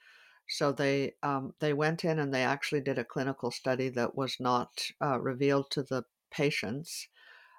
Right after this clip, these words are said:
um, that basically put every first-time mother through this software thing. And, um, if she, if she, um, if she scored high on the risk of shoulder dystocia, then a C-section was,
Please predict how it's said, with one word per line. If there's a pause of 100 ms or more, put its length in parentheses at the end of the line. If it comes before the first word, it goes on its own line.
(160)
um,
that
basically
put
every
first-time
mother
through
this
software
thing. (560)
And,
um,
if
she, (380)
if
she, (100)
um, (1160)
if
she
scored
high
on
the
risk
of
shoulder
dystocia,
then
a
C-section
was,